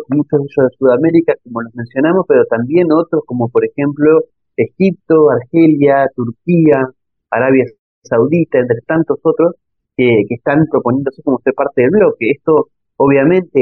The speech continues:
le permitiría a los países de Sudamérica y de Latinoamérica, siempre y cuando fortalezcamos nuestras propias instancias de articulación regional. Creo que la adhesión de, de la región al brics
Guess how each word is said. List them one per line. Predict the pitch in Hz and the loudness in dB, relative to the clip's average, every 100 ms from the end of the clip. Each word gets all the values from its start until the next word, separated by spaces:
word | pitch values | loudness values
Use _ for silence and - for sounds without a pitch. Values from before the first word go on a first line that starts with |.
| 113 | 2
le | 110 | 0
permitiría | 113 117 120 - 143 | -2 -4 -6 -2 0
a | |
los | 123 - | 0 -2
países | 117 135 - 135 - _ | -2 -2 -2 -8 -8 _
de | 120 113 - | -2 -2 -2
Sudamérica | 123 117 147 165 170 - 175 | -2 0 2 0 -2 -2 0
y | 147 | 0
de | 113 110 | 0 0
Latinoamérica, | 107 - 113 127 170 175 175 180 _ _ _ _ | 0 -2 -4 0 2 2 0 -2 _ _ _ _
siempre | _ 175 208 202 147 131 | _ 0 0 2 2 0
y | |
cuando | - 160 170 165 180 202 _ _ _ - | 0 -2 0 0 0 -2 _ _ _ -8
fortalezcamos | 135 143 120 120 175 175 147 | -8 -2 -4 -2 -4 -2 -4
nuestras | 127 120 120 | -6 -8 -12
propias | - 175 165 - | -4 -2 -2 -6
instancias | - _ 185 185 170 - 120 - _ _ | -12 _ -2 -2 -2 -2 -4 -4 _ _
de | 117 | -4
articulación | 113 120 - 117 113 143 131 | -4 -8 -2 -2 0 -2 0
regional. | 120 - 123 165 156 156 _ _ - | -2 -2 0 2 0 -2 _ _ -2
Creo | 131 - | -2 0
que | 113 | 0
la | 110 | 2
adhesión | 107 101 147 143 135 | -2 -4 -2 0 0
de, | 113 107 92 101 | 0 0 -2 -8
de | 104 | -6
la | 107 107 | -4 -6
región | 113 135 127 | -6 -6 -2
al | 113 | -2
brics | 113 147 | 0 -2